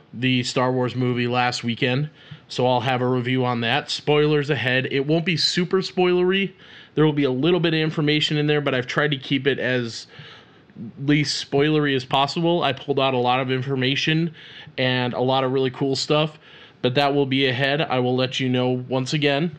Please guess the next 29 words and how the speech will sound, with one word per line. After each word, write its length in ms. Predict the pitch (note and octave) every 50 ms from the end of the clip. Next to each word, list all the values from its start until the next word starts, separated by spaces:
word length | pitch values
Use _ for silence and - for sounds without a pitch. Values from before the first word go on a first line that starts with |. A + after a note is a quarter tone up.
| - - C3
before 280 | B2+ B2 C3+ C3 B2+ B2+
that 160 | B2+ B2 A#2
happens, 560 | B2 A#2 A#2 A#2 - A#2+ B2+ D3+ D3 - - -
so 220 | - - - C#3 B2+
then 180 | B2 A#2+ A#2+ A#2+
that 200 | A#2+ A#2 G#2+ A2+
way 120 | B2 B2
you 280 | B2 A#2 A#2 A#2+ A#2+ A#2+
aren't 220 | B2 A#2+ G#2+ -
stuck 400 | - - - C3+ B2 A#2+ C3 -
listening 400 | A2+ A#2 - - A#2+ A#2 A#2 A2+
to 80 | A#2 -
spoilers 520 | - - C#3+ C3+ B2+ B2 B2 B2 B2+ B2
if 140 | C3+ C3 -
you 80 | C#3+
don't 140 | C3 B2 B2
want 180 | A#2 A2 A2 A#2+
to 60 | A2+
hear 180 | G#2+ A2+ F#2+ C#2+
'em. 140 | A1 - - - - - - - - - - - _ -
So, 480 | - - - - G3 D#3+ A2+ - - - - - - - - -
again, 360 | B2+ C#3 D3+ C#3+ C#3+ C3+ C3
limited 300 | D3 D#3 D3+ D3 D3 C#3+
spoilers, 560 | - - C3 B2+ B2+ B2 B2+ B2+ C3 C3 - - - - - - - - - - -
but 100 | - C3+
let's 200 | D#3+ A3 B3 -
get 160 | - C4+ A3
started. 460 | - - D3+ C#3+ E3 E3+ B2+ F#2+ F2+ - - - - - -
Um, 560 | B2 B2 A#2+ A#2+ A#2 A#2 A2+ G#2 G#2 G#2